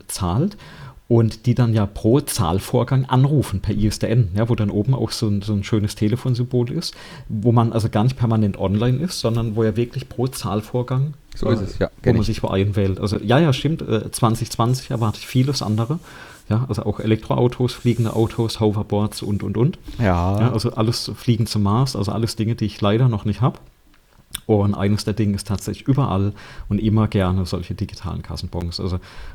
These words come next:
Speaker 1: ähm, es gibt auch die eine oder andere Firma, die hatten das auch und haben das wieder abgeschafft. Ähm, also ich find's eine super Sache. Ich hab das bei Rewe auch. Äh, Rewe hat sogar was richtig Gutes. Äh, gerade wenn du Payback verwendest, du kannst bei denen noch eine andere Nummer hinterlegen.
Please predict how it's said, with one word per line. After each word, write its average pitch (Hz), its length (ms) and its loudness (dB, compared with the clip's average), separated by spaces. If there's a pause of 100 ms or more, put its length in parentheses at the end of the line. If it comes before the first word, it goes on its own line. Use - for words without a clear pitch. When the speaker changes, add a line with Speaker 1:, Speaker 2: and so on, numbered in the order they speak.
(120)
Speaker 1:
ähm, 98 420 2
es - 100 -6
gibt - 160 4
auch 127 100 0
die - 120 -4
eine 110 240 2
oder 127 120 2
andere 104 280 -4
Firma, 107 320 0
die 104 200 0
hatten 104 240 -2
das 120 180 -2
auch 107 240 -2
und 104 120 -2
haben 95 100 0
das 92 180 -6
wieder 87 140 -4
abgeschafft. - 640 -4 (560)
Ähm, 98 340 4
also 117 180 0
ich 120 100 -4
find's 127 260 2
eine 113 80 2
super 104 240 0
Sache. 92 260 -2
Ich 135 140 -2
hab 113 100 -2
das - 140 -4
bei 110 120 0
Rewe 98 280 2
auch. 110 320 0 (640)
Äh, 104 60 0
Rewe 117 420 4
hat 120 120 -2
sogar 110 220 0
was 98 200 -2
richtig - 340 -4
Gutes. 143 400 -2 (800)
Äh, 95 200 2
gerade 98 260 0
wenn 101 80 2
du 98 60 0
Payback 101 320 0
verwendest, 120 400 -2
du - 40 -8
kannst 104 280 0
bei 104 120 4
denen 104 180 4
noch 104 160 0
eine - 140 -2
andere 92 340 0
Nummer 107 280 4
hinterlegen. 113 600 0